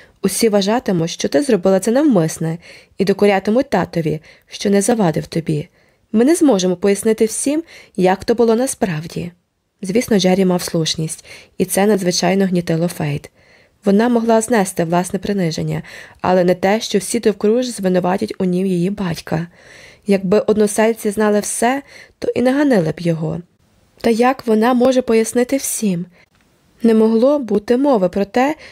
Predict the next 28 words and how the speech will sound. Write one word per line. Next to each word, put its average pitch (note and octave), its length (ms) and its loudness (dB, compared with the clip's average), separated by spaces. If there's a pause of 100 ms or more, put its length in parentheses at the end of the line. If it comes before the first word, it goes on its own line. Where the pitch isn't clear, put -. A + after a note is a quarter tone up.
щоби A3 360 0
знов A3 340 2
підвестися A3 640 -2
в - 80 -4
церкві A3 500 -2
зі G3 120 -4
зверненням G3+ 580 0
до G#3 100 -2
парафіян. A3 680 -4 (640)
Фейт B3+ 400 -2
знала B3 320 2
від F3 160 -4
Мері G3 240 0
Ванс, B3 380 -2
яке G#3+ 280 0
враження A#3 480 2
справила A3+ 480 0
на G3+ 100 0
паству B3+ 500 -4
та A#3 260 -2
її A#3 260 0
промова, G3 600 -2 (440)
тож G#3 200 2
вирішила A#3+ 420 2
не A#3+ 80 0
повторювати F3+ 640 0
подібного F#3 480 0
виступу. E3+ 600 -2